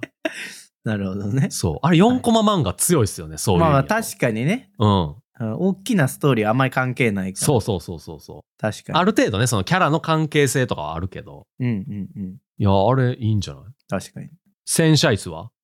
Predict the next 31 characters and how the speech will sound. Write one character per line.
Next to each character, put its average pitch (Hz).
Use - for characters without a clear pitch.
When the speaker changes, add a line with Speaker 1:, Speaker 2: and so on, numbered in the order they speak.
Speaker 1:
セ-、 -
セ -
ン -
シ -
ャ -
イ 403
ス -
は 165
多 165
分、 143
ち 240
ょ 254
っ 233
と 190
な 165
ん 156
か 151
違 170
う 160
気 151
が 151
す 147
る 127
な、 143
こ 131
の 127
文 123
章 117
的 117
に 104
は。 101